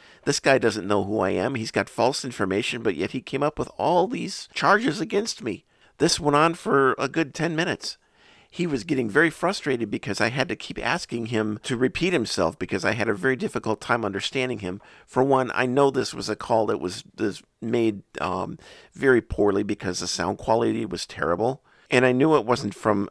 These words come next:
a number in the same prefix as my cell phone, 'cause that would have made it a local call. And this was not a local call. It sounded like it was coming halfway around the world.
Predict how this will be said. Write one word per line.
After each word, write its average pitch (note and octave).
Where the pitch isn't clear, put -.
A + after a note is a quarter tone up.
a F#2+
number F#2
in F2
the F#2
same G2+
prefix F#2+
as -
my F2
cell F2
phone, F#2+
'cause F#2
that G#2+
would A#2
have G2+
made G2+
it E2+
a E2+
local F2+
call. C#2+
And A2
this A2+
was F#2+
not F2+
a F2+
local E2
call. F#2
It F2
sounded A2+
like F#2
it G2
was F2+
coming F2+
halfway F#2+
around E2+
the D#2
world. D2+